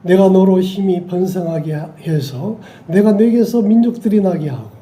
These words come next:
왕들이 네게로부터 나오게 한다"라고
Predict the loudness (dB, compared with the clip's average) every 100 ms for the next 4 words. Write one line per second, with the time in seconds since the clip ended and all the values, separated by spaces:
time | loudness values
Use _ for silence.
0 | -20 -20 -20 -20 -10 -2 0 2 2 2
1 | 2 -2 -10 -20 -14 -4 2 4 4 2
2 | 0 -4 -4 0 0 -2 -14 -20 -20 _
3 | -10 -6 0 2 4 4 2 2 -4 -16
4 | -20 -20 -20 -20 -20 -4 2 4 4 2
5 | 0 0 0 0 -4 -12